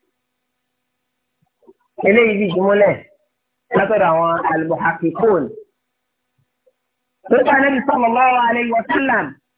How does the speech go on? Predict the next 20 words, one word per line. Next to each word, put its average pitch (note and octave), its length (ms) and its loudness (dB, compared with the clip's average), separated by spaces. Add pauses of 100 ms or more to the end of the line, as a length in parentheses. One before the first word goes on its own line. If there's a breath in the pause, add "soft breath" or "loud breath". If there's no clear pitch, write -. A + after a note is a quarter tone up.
(240)
Ànábì C4+ 440 -2
sọ A#3+ 180 -4 (100)
nínú C4 240 -2
àwọn G#3+ 260 2
orúkọ A3+ 340 0 (200)
rẹ̀. D#3 220 0 (1700)
Nínú C4+ 240 0
àdíyèsí A3+ 500 -2
kan G#3 280 4 (1080)
tí B3 140 -4
a A#3 180 2
bá A3+ 220 2
wa G#3 200 2 (2500)
Jubair A3 460 2
ibn A3 260 -2
Mut'im G#3+ 500 0
tí E3+ 140 -4
wọ́n G#3+ 180 0
gbà F3+ 140 2
wá. D#3 180 2